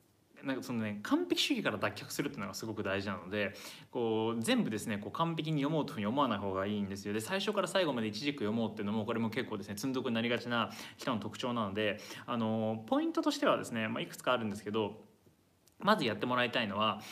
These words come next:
あの、積んどくになりがちな人ね、積んどくになりがちな人はですね、え、一番最初にオーバービューって言って、その、そのいわゆるこう本全体の、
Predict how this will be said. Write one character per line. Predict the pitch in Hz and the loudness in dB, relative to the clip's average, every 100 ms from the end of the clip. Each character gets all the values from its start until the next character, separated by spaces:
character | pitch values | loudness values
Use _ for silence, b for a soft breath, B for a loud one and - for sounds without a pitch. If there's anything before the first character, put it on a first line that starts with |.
| B B B - | B B B -6
あ | 120 107 101 | 0 2 2
の、 | 101 101 | 0 -2
積 | - 269 | 4 6
ん | |
ど | 277 | 6
く | 269 | 6
に | 208 | 4
な | |
り | 202 | 6
が | 208 | 4
ち | 208 | 2
な | 185 | -2
人 | 160 | -4
ね、 | 120 - - - - | -6 -8 -18 -14 2
積 | 226 | 4
ん | |
ど | 247 | 6
く | 240 | 6
に | 208 | 6
な | |
り | 208 | 6
が | 208 | 4
ち | 208 | 2
な | |
人 | 202 185 | 2 2
は | 120 | 2
で | |
す | 101 | 0
ね、 | 117 101 104 B B - | 0 0 -4 B B -8
え、 | 127 | -4
一 | 170 - | -2 2
番 | 302 285 | 6 6
最 | 277 247 | 4 2
初 | 220 | 2
に | 208 185 165 | 4 4 6
オ | 208 | 6
ー | |
バ | 240 233 | 8 6
ー | |
ビ | 202 | 6
ュ | |
ー | 151 | 4
っ | |
て | - | 0
言 | |
っ | - | -8
て、 | |
そ | 113 | -6
の、 | 107 - | -6 -8
そ | - 120 | -6 -2
の | |
い | 120 | 0
わ | |
ゆ | 123 | 0
る | |
こ | - 101 | 0 0
う | |
本 | - 254 139 | 6 6 6
全 | 147 151 | 4 2
体 | 147 139 | 0 2
の、 | 139 110 | 0 -2